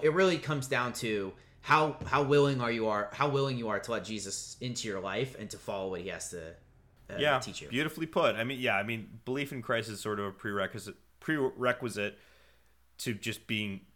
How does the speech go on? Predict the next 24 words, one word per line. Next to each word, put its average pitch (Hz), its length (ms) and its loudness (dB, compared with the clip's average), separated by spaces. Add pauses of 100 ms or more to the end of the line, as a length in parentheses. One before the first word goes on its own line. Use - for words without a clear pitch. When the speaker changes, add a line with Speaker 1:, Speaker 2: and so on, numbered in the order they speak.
(680)
Speaker 2:
a 101 100 -4
Christian. 107 580 -6 (680)
Speaker 1:
Right. 92 200 -2
Speaker 2:
<laughs> 113 40 -4
Right. 131 220 4 (220)
So, 127 160 4
and, 120 280 4
I 120 60 2
mean, 120 180 2
belief 117 280 0
in 117 60 -8
the 110 60 -4
divinity 101 400 -2
of 92 60 -8
Jesus. 95 580 -8
Uh, 110 320 2
and 120 180 0
then 123 360 2 (280)
after 127 320 2
that, 143 180 6
it's 113 100 -2
all 113 100 2
about 110 240 2 (400)
try. 107 640 0